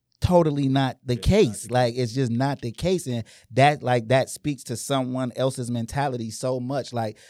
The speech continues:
Speaker 1: forget the fact that they grinded. Forget the fact that this is literally just their path. <laughs> Like,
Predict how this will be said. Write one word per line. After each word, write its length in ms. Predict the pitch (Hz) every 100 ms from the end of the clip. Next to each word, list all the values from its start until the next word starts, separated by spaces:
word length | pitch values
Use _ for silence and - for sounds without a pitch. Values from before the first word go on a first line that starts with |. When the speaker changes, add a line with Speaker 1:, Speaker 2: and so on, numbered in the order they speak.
| - _ _
Speaker 1:
forget 460 | - 127 135 165
the 80 | 156
fact 300 | - 147 110
that 120 | 117
they 140 | 127 131
grinded. 580 | 120 123 120 107 120 - _
Forget 260 | 123 113 165
the 80 | 147
fact 300 | - 139 123
that 240 | 123 104
this 260 | 135 151 -
is 180 | 147 120
literally 420 | 156 160 143 135
just 400 | 110 143 143 113
their 260 | 127 147
path. 400 | 135 147 175 - -
<laughs> 40 |
Like, 260 | 160 175